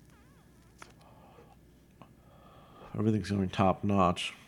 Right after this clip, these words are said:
you know? Everyone's dealing with covid. I'm over here dealing with my fucking, I'm fucking p-, plowing ahead, you know?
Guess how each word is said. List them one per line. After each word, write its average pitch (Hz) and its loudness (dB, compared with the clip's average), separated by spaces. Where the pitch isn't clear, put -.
you 104 0
know? 101 2
Everyone's 123 6
dealing 117 6
with 110 4
covid. 113 6
I'm 117 2
over 120 6
here 117 6
dealing 110 4
with 98 -2
my 104 2
fucking, 98 2
I'm 104 2
fucking 101 0
p-, 117 4
plowing 107 6
ahead, 107 6
you 92 2
know? 110 6